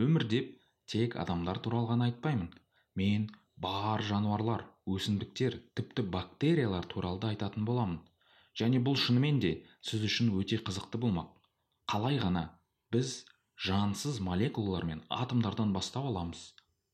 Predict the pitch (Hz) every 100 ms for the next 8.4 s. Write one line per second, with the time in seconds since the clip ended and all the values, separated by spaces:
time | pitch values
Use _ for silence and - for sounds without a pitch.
0 | _ 101 151 - 85 82 76 - _ _
1 | _ 90 110 131 127 123 120 110 110 110
2 | - 82 98 95 95 95 95 135 113 87
3 | 82 85 85 - - - _ _ _ _
4 | 117 147 151 120 117 101 90 82 101 -
5 | 92 - - _ _ _ _ _ _ 151
6 | 139 110 101 92 87 120 127 107 90 92
7 | 113 139 123 87 82 80 87 92 165 170
8 | 127 85 80 -